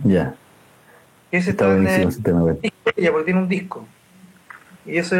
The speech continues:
Speaker 2: lo hicimos hace como un par de años atrás, o un año, algo así, no me acuerdo. Y después le produje
Speaker 1: Bueno.
Speaker 2: otro tema,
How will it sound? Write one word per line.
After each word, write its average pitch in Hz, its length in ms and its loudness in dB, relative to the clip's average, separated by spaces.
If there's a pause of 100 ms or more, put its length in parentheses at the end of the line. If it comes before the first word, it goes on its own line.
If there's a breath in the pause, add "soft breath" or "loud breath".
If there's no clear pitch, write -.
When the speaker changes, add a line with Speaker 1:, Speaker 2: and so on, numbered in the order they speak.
Speaker 2:
lo 170 220 4
hicimos 175 360 0
hace 170 240 -2
como 147 220 -4
un - 140 -12
par 160 220 -4
de 156 80 0
años 185 180 0
atrás, 240 200 -2 (760)
o - 120 -8
un 151 120 -2
año, 208 280 -2 (100)
algo 147 200 -8
así, 151 120 -6
no 190 100 -2
me 147 60 0
acuerdo. 175 260 -4 (720 loud breath)
Y 151 80 0
después 202 320 2
le 220 80 4
produje 196 280 2
Speaker 1:
Bueno. 208 60 2
Speaker 2:
otro 226 160 -2
tema, - 160 -4